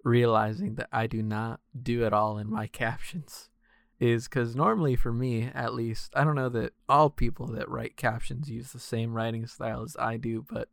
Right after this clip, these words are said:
I try to create, like, the beginning or the middle of a situation. And my hope is that the person who is reading the caption kind of imagines how the story plays out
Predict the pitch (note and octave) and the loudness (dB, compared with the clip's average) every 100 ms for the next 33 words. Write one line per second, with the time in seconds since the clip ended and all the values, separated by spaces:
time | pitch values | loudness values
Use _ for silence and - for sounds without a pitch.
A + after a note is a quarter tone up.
0 | _ _ _ _ _ _ - C3 - G3 | _ _ _ _ _ _ 4 4 6 2
1 | G#3+ - C#3 C3+ - A#2+ A2 _ D3 B2+ | 2 -2 -2 0 0 -2 -2 _ 0 4
2 | B2 C3 B2+ A#2+ C3 C#3+ D#3+ F#3 F3+ D#3+ | 4 2 0 -2 2 4 2 0 -4 -6
3 | - C3+ B2 A#2 A#2 A#2 B2 B2 A2+ - | -2 4 4 4 0 -2 0 2 2 -2
4 | - - A2+ A2 - A#2 A#2+ A2 G#2+ - | -6 -4 -4 -4 -6 -6 -2 -2 -2 -4
5 | A#2+ B2+ - _ _ _ _ _ - A#2 | -6 -8 -10 _ _ _ _ _ 0 2
6 | A2+ A2 - A#2 A#2 D3 D#3 C#3 - - | 4 2 0 0 2 4 6 6 8 8
7 | - C3 A#2 A2+ C#3 A2 G#2+ - _ - | 8 0 0 -2 -4 -2 -2 -6 _ 0
8 | A#2+ - C3+ C3 - B2+ A#2 A2 - A#2+ | 2 8 8 8 0 -4 -4 -4 -2 0
9 | A2+ G#2+ G#2+ A2+ - - _ - B2 B2+ | 2 0 -2 -8 -12 -18 _ -2 2 4
10 | B2+ A#2+ A2 - A2 A2+ - A#2 A#2 _ | 2 -2 -4 -2 -4 -2 -4 -4 -6 _
11 | _ - B2+ B2 A#2+ A2 C3 A#2 A#2 A#2 | _ 0 4 4 4 0 -4 -2 -2 -2
12 | A#2 A2+ A2+ A#2 A2 A2 G#2+ - A#2+ A2+ | -2 -4 -4 -6 -6 -6 -8 -6 -2 0
13 | A2 A2 - A#2 A2+ A2+ A2 G#2+ G#2 | 0 -2 0 0 0 -2 -2 -2 -4